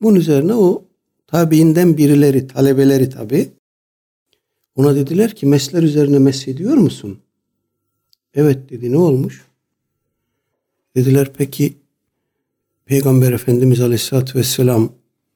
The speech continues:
Maide suresindeki abdest ayeti inince, ayakları yıkamayı emreden abdest ayeti inince, e,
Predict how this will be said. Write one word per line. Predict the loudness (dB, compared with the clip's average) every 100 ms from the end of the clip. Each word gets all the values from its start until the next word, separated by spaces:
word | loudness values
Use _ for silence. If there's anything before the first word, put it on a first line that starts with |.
| _
Maide | -2 0 2 0 -2 -2 0 -2 -4
suresindeki | -12 -4 -2 -2 -2 -2 -2 -4 -10
abdest | -10 -10 -6 -6 -6
ayeti | -2 0 0 -4 -4
inince, | 0 2 2 -2
ayakları | -10 -10 -10 _ -8 -8
yıkamayı | -8 -16 -14 -12 -10
emreden | -6 -8 -8 -14 -14 -16 _ _ _ _ _ _ _
abdest | -14 _ -4 -4
ayeti | -6 -6 -6 -10 -4
inince, | 0 0 -2 -12 -18 _ _ _ _ _ _ _ _ _ _
e, | -14 -12 -12 -14 -16